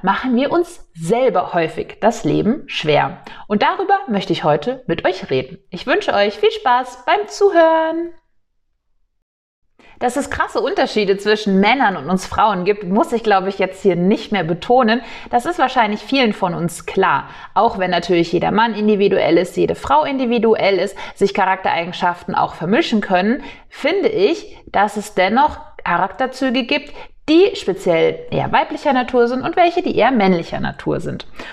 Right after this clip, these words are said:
Und hier kommen wir auch schon direkt zum ersten Punkt, der für mich eher weiblicher Natur ist und ja, der uns manchmal auch etwas im Wege steht. Und zwar geht es darum, dass sich Frauen häufig viel zu viele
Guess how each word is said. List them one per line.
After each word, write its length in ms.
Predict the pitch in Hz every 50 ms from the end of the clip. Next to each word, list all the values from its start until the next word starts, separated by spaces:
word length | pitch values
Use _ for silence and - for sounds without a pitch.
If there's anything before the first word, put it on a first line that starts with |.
| - -
Und 160 | - 208 220
hier 140 | - 403 381
kommen 180 | 359 349 320 294
wir 160 | 277 - 233
auch 60 | 233
schon 340 | - - 220 214 214 214 214 -
direkt 340 | 190 196 196 214 226 220 -
zum 180 | - 175 175
ersten 480 | - - 220 302 392 - - - 185 175
Punkt, 400 | - - 185 185 214 240 285 - - - - - - -
der 380 | - 202 196 190 180 175 175 -
für 160 | - - - 170
mich 480 | 170 185 202 254 285 - - - -
eher 200 | 175 160 147 151
weiblicher 520 | 156 156 190 285 - - 196 190 - 180 165
Natur 460 | 170 175 165 - - - 220 233 240
ist 220 | - 339 339 -
und 240 | - 262 277 277 - - - - -
ja, 280 | 285 320 415 440 302
der 160 | 175 - 185
uns 120 | 190 220 -
manchmal 380 | 220 214 247 302 - 302 240
auch 80 | 220 -
etwas 320 | - 214 - 220 220 -
im 140 | 180 190 190
Wege 280 | 190 220 254 247 175 165
steht. 400 | - - - - - - - - - - - - -
Und 180 | - 302 330
zwar 180 | - - 381 370
geht 180 | 370 240 208
es 160 | 202 185 - -
darum, 340 | 160 147 165 185 254 277 - - - - -
dass 160 | 190 175 -
sich 180 | - 170 - -
Frauen 500 | - - - 147 143 156 180 226 277 277 - - - -
häufig 640 | - 170 151 151 156 - - 262 269 262 - - -
viel 680 | - - - - 311 311 330 330 359 349 349 359 - -
zu 160 | - 339 320
viele 640 | - - - 196 180 175 170 170 180 202 214 - -